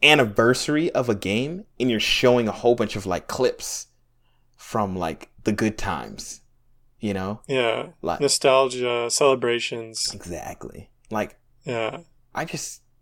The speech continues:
Speaker 1: like, it just feels like literally one of those things that you sneak in there because you don't, you need to make some time up. Like, you want it to be two hours long. And you're like, "People like Lindsey Sterling and she likes games and stuff, kinda, sorta." Like, let's throw it.
Speaker 2: Does she?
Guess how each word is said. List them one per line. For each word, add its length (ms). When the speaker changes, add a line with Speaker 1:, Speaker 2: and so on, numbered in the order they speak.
Speaker 1:
like, 180
it 80
just 160
feels 400
like 320
literally 680
one 140
of 20
those 180
things 180
that 180
you 60
sneak 340
in 120
there 160
because 260
you 60
don't, 180
you 140
need 160
to 80
make 220
some 200
time 400
up. 260
Like, 180
you 80
want 200
it 60
to 60
be 120
two 240
hours 280
long. 420
And 140
you're 100
like, 180
"People 220
like 200
Lindsey 240
Sterling 400
and 120
she 140
likes 260
games 380
and 140
stuff, 260
kinda, 220
sorta." 420
Like, 460
let's 340
throw 200
it. 60
Speaker 2:
Does 200
she? 400